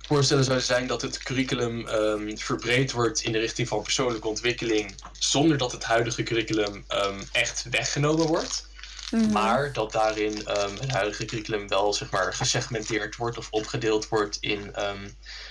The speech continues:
Speaker 1: fragmenten van zowel niveau als volume.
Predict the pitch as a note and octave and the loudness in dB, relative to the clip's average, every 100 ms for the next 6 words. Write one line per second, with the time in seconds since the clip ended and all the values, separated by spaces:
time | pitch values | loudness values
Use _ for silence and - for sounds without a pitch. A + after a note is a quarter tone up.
0 | - - - A#2+ A#2+ A2+ B2 B2 B2 B2+ | -16 -6 -2 0 2 2 4 4 2 0
1 | - - - - - - A#2+ A2 G#2+ A2+ | -8 -20 -20 -20 -12 0 4 4 2 2
2 | A2+ A2 A2 A2+ A2 A#2+ A2 A2 - - | 2 2 0 4 6 6 4 2 0 0
3 | G#2+ A2+ B2+ E3 | -2 2 2 2